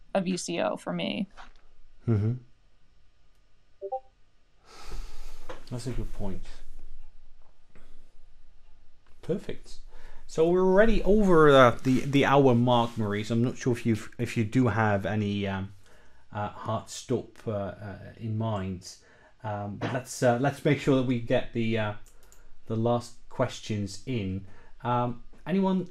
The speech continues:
Speaker 2: has any questions or any comments? Anyone, um, any feedback? No, I think that everyone was able to, um,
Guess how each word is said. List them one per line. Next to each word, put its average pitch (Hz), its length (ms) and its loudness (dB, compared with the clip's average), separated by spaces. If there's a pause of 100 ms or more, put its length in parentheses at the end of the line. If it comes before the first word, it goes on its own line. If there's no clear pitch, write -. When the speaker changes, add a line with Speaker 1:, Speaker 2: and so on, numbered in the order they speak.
(140)
Speaker 2:
has 170 280 -2
any 170 160 -4
questions 160 540 -6
or 139 160 -4
any 156 100 -2
comments? 147 800 -2
Anyone, 135 680 -2 (160)
um, 113 460 -2 (1800)
any 131 100 -6
feedback? 143 540 -2 (840)
No, - 300 -12 (240)
I - 40 -8
think 120 200 2
that 117 160 4
everyone 120 340 4
was 117 120 4
able 113 180 6
to, 107 300 -2
um, 104 180 4